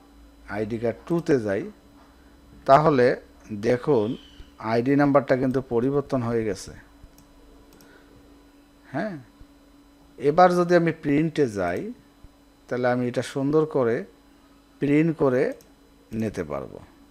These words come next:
এবং একটা কার্ডের মধ্যে এটা ঢুকাইতে পারবো। তো এই ছিল আজকের শিক্ষক আইডি কার্ড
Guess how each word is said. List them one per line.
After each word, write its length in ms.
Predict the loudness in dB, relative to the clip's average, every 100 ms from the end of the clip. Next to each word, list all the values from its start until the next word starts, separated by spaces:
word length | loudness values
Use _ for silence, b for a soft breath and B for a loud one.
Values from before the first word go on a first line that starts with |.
| _ _ _ _ -8
এবং 280 | -6 -4 -6
একটা 320 | -4 -2 -2
কার্ডের 480 | -2 0 2 0 -4
মধ্যে 260 | -6 -6
এটা 180 | -8 -8
ঢুকাইতে 420 | -8 -10 -10 -12
পারবো। 260 | -16 -18 -20 -20 _ _ _ _ _ b b b b b _ _
তো 340 | -2 0 -2 -6 -20 -6
এই 160 | -2 -2
ছিল 360 | 0 2 2 0 -6 -2
আজকের 540 | -2 -2 -2 0 -2 -10 -20 _ -20 -20
শিক্ষক 640 | -14 -8 -8 -4 -6 -6 -8 -6
আইডি 240 | -4 -4
কার্ড 260 | 0 0